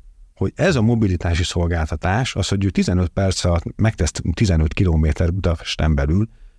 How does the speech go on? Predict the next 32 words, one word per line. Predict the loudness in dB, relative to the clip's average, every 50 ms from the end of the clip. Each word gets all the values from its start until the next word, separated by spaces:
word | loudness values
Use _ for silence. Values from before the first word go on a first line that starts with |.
| _ -20 -20 -6
az | -4 -2 0
egy | 2 2
nagyon | 2 2 2 2 2 2 0 0 0
jó | 0 2 2 2 2
és | 2 0 0
hatékony | -2 -2 0 -2 -2 0 0 0 0 0
szolgáltatás, | 0 0 0 0 0 0 0 0 0 -2 -4 -2 0 0 0 -2 -4 -6 _ _ _ -20 -20 -20 _ -8 -4 -2
és | -2 0 0
az | -2 -4
bőven | -4 -4 -2 0 2 2 2 2
megér | 2 2 2 0 0 0
háromezer | 0 0 0 0 0 -2 0 0 -2 -4
forintot. | -2 -2 -4 -2 -2 -2 -4 -4 -6 -8 -10 -10 -14 -20 -20 -20 -20 -20 -8 -6
De | -4
tizenöt | -2 0 0 0 2 2 0 0
perc | 2 2 2 2 2 0 0
alatt | -2 -2 0
Budapestnek | 0 0 0 0 0 -2 -2 0 -2 -2
az | 0 0
egyik | 0 2 0 0
pontjáról | -2 0 0 0 2 2 2 0 2 2 2
átérek | 0 0 0 0 0 -2 -2 -2 -2
a | -2
másikra, | 0 0 0 -2 0 -2 -4 -2 0 0 0 0 -2 -4 -8 -20 -20 -20 -20 -20 -20 _ -20 -20 -10
az | -4 -2 0 0
egy | 0 0 -2
baromi, | -2 2 2 2 2 2 2 2 2 2 0 -2 -4 -10 -20 -20 _ -6
az, | -4 -4 -2 0
az | -2 0 0
egy, | 0 0 0
az | -2 0 2
egy | 0 0 -2 -4